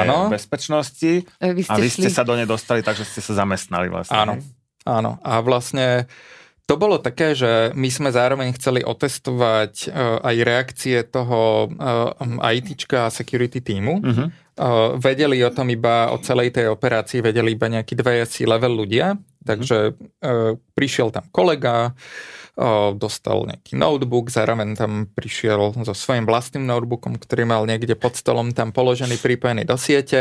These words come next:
Speaker 1: cez ten, e, urobil reverzný tunel kolegom ku nám do kanclu,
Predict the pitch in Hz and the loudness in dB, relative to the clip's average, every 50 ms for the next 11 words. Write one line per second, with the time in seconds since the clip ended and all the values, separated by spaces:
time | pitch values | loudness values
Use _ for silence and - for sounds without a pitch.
0 | 127 127 131 - 123 113 - - - - 127 120 123 120 120 - - - - - | 2 0 0 0 0 0 0 0 0 0 2 2 0 -2 -2 -4 -10 -20 -20 -20
1 | - _ _ _ _ - - 131 123 120 117 113 - - 127 123 123 123 120 127 | -20 _ _ _ _ -2 0 2 4 4 2 2 2 2 2 2 2 2 2 2
2 | 113 113 117 117 113 123 123 123 127 135 127 127 131 120 113 - 143 135 131 127 | 4 4 4 4 4 4 4 2 2 0 0 -2 -6 -6 -6 -4 0 2 2 4
3 | 127 123 120 123 123 - 131 123 120 120 117 127 120 120 123 123 127 123 117 - | 4 2 2 -2 0 0 2 2 2 2 2 2 0 2 0 0 -2 -2 -4 -6
4 | - - 127 117 110 104 107 135 135 127 - 143 139 135 131 - - 135 131 131 | -4 -2 0 0 0 2 0 0 0 0 0 -2 0 -2 -4 0 2 4 4 4
5 | 131 131 127 | 4 2 0